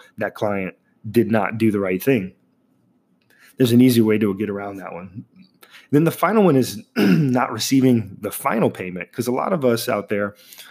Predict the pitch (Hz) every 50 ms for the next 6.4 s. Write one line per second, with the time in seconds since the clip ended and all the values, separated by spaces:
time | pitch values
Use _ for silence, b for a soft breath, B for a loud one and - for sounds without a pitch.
0 | B B B - 120 113 107 110 123 117 120 120 123 123 120 - - - 131 131
1 | - - - 110 107 107 - 120 98 - - - - 123 120 120 113 - 127 123
2 | 120 117 110 113 113 107 - - 123 113 123 107 - 113 - - 123 113 110 -
3 | - - 123 120 117 117 120 120 - b b b b b - 110 113 110 101 113
4 | 110 - 127 123 - 123 - - 113 107 - - 120 104 107 110 107 104 110 -
5 | - 120 110 110 - - 131 123 127 123 127 123 113 123 120 113 117 117 117 117
6 | 117 101 101 101 92 90 87